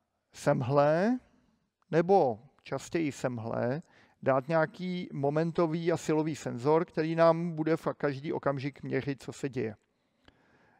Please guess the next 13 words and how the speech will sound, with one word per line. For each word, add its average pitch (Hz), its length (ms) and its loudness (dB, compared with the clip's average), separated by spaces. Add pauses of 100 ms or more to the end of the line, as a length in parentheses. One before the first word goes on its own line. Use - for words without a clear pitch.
Čili 139 240 -2
jinými 220 340 4
slovy, 147 420 2
my 156 120 -2
tam 185 180 4
dáme, 190 480 6 (380)
my 147 120 -4
tam 185 200 6
dáme, 185 480 6 (120)
eh, 127 340 0
senzor, 190 480 4
který 190 360 0
nám 185 560 6